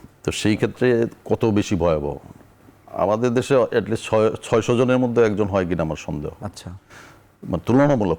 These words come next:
Speaker 1: কম।
Speaker 2: কম।
Speaker 1: সেই জন্য ওরা ওই স্ক্রিনিং প্রোগ্রামটা কিন্তু তাদের কাছে এত এস্টাবলিশ, এত জরুরি, আর্লি স্টেজে ধরা, কিউরেবল স্টেজে রোগটাকে ধরা।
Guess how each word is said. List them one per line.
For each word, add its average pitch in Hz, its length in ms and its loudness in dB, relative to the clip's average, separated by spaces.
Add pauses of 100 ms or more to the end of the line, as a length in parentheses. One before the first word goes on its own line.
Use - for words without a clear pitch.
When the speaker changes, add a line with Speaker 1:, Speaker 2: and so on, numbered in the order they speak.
Speaker 1:
কম। 87 140 -18 (100)
Speaker 2:
কম। 110 80 0
Speaker 1:
সেই 107 120 2
জন্য 139 220 2
ওরা 139 200 2
ওই 135 100 0
স্ক্রিনিং 113 460 -2
প্রোগ্রামটা 98 500 -2
কিন্তু 92 500 -6
তাদের 87 260 -2
কাছে - 260 -6
এত 110 240 0
এস্টাবলিশ, 85 680 -4
এত 87 140 -6
জরুরি, 85 420 -2 (240)
আর্লি 90 280 -2
স্টেজে 85 340 -2
ধরা, 80 300 -2
কিউরেবল 95 440 0
স্টেজে 85 380 -4
রোগটাকে 80 460 -8
ধরা। 71 220 -6